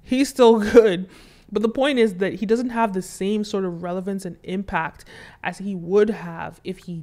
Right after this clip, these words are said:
did have social media, simply because his music is only relevant. I feel like my generation is probably the last generation that even knows a Jay-Z song.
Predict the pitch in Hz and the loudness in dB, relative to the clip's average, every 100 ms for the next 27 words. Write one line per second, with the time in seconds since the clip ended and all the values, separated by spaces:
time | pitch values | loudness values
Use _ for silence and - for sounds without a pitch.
0 | 160 214 180 170 160 - 165 175 165 165 | -4 -2 -2 -6 -16 -14 -14 -12 -12 -12
1 | 170 175 202 190 190 - - 240 202 170 | -12 -10 -10 -8 -12 -14 -4 -2 -2 -4
2 | - - - - - - 220 196 196 262 | -12 -20 -20 -20 -16 -2 0 0 0 2
3 | 277 202 165 - 196 175 - 190 226 240 | 2 0 -2 -6 -6 -6 -2 0 2 0
4 | 240 165 180 240 226 175 175 170 - _ | -2 -4 -2 0 0 -2 -10 -12 -18 _
5 | _ _ _ - 196 269 247 196 185 214 | _ _ _ -14 -2 0 2 -2 -2 -2
6 | 190 196 196 196 214 190 185 185 190 170 | -2 -4 -4 -6 -6 -6 -4 -2 -2 -4
7 | 170 170 175 175 170 170 170 175 170 180 | -6 -8 -10 -10 -8 -10 -10 -10 -10 -10
8 | 180 175 170 170 165 156 165 165 160 - | -8 -8 -6 -6 -10 -12 -12 -12 -16 -14
9 | 160 156 175 | -14 -14 -18